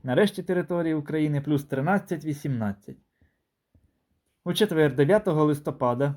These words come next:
у північних, південних та східних областях утримується дощова погода. На решті території країни переважно без опадів.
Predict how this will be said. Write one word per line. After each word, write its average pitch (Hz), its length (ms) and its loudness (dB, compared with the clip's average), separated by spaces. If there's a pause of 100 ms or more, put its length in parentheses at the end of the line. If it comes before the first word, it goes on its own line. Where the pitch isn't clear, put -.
у 170 80 -10
північних, 147 640 -2
південних 143 500 0
та 151 140 -4
східних 170 400 -4
областях 143 600 -2
утримується 175 580 2
дощова 143 460 -2
погода. 120 520 -4 (760)
На 143 120 0
решті 202 400 2 (180)
території 180 500 -2
країни 165 380 -4
переважно 165 540 2
без 143 220 0
опадів. 117 440 -8